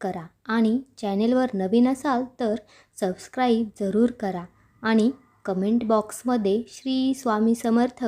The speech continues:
लिहायला विसरू नका. पुन्हा भेटू पुढच्या व्हिडिओमध्ये. तोपर्यंत मस्त खा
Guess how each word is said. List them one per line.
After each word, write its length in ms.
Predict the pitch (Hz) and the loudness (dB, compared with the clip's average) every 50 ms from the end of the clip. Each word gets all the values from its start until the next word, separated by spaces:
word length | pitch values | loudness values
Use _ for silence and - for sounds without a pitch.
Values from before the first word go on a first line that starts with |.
| 220 240 - - - _ _ _ | -4 -4 -6 -10 -20 _ _ _
लिहायला 520 | 208 214 208 202 233 240 247 233 226 208 247 - _ - | -4 -2 0 0 2 2 2 2 0 0 -2 -6 _ -4
विसरू 340 | 208 202 - 226 220 233 | -4 -4 -2 -2 0 2
नका. 300 | 226 233 220 - 170 175 190 - _ _ _ _ _ _ _ - | 2 2 0 -2 -6 -10 -12 -16 _ _ _ _ _ _ _ 0
पुन्हा 280 | 254 262 262 277 294 294 | 2 4 6 6 6 6
भेटू 380 | 302 302 294 - 220 214 226 | 4 4 4 4 2 0 0
पुढच्या 420 | 220 - 196 185 185 - - 214 220 | -2 -4 -6 -6 -4 -4 -2 0 2
व्हिडिओमध्ये. 680 | 240 240 226 233 233 233 233 240 247 233 185 185 190 - - | 2 4 4 4 2 4 2 2 0 0 -2 -4 -6 -6 -6
तोपर्यंत 500 | 226 233 220 285 277 285 277 269 262 226 202 214 - - _ _ _ | -6 -4 -4 -2 -2 0 0 0 0 0 -2 -4 -4 -8 _ _ _
मस्त 260 | 208 202 - - - 294 277 | -10 -10 -10 -8 -8 -8 -4
खा 220 | 269 254 226 233 | -4 -4 -4 -4